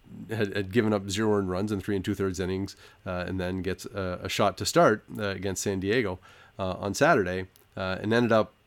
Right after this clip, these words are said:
uh, walking three, striking out five, but no hits. Uh, and, you know, it's a fantastic accomplishment in his, in his first <laughs> major league start. Uh, you know, the things you, you may never see again in your lifetime. Uh, and I, I just from a fantasy perspective,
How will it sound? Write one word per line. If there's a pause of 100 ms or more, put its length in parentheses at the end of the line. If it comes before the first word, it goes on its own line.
(280)
uh,
walking
three,
striking
out
five,
but
no
hits. (360)
Uh,
and, (260)
you
know,
it's
a
fantastic
accomplishment
in
his,
in
his
first
<laughs>
major
league
start. (340)
Uh, (360)
you
know,
the
things
you,
you
may
never
see
again
in
your
lifetime. (440)
Uh, (540)
and (840)
I,
I
just
from
a
fantasy
perspective,